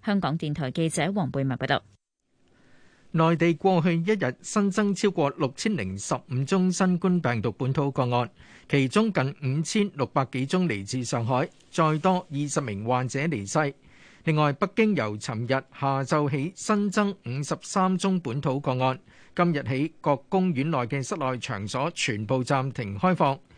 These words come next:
Speaker 2: 當局形容社會面仍然存在零星隱匿嘅傳染源。本台北京新聞中心記者陳曉君報道。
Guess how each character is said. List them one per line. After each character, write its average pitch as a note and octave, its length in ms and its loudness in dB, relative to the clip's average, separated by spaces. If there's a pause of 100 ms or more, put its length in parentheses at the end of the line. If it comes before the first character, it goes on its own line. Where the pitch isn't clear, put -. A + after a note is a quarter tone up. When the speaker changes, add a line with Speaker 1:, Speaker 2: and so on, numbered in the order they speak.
(220)
Speaker 2:
當 F3 180 2
局 D#3 180 -2
形 G#2 220 -4
容 G#2+ 320 -2
社 C#3 260 0
會 D3 160 0
面 D3 240 0 (180)
仍 A#2+ 280 -2
然 A#2 240 -2
存 A2 320 -6
在 B2+ 300 0
零 A2 320 -6
星 G3 340 0
隱 B2+ 320 -2
匿 F3+ 160 -2
嘅 A#2+ 180 0 (160)
傳 - 240 -2
染 G#2 440 -6
源。 G#2+ 200 0 (460)
本 C#3 180 2
台 C#3+ 220 0
北 D#3+ 140 2
京 E3+ 260 0
新 E3 100 2
聞 F#2+ 260 -4
中 E3 220 2
心 E3 240 2
記 A2+ 160 0
者 G#2+ 240 -4 (300)
陳 A#2 260 0
曉 C3+ 200 0
君 E3+ 260 4
報 C3+ 140 4
道。 G2+ 120 -2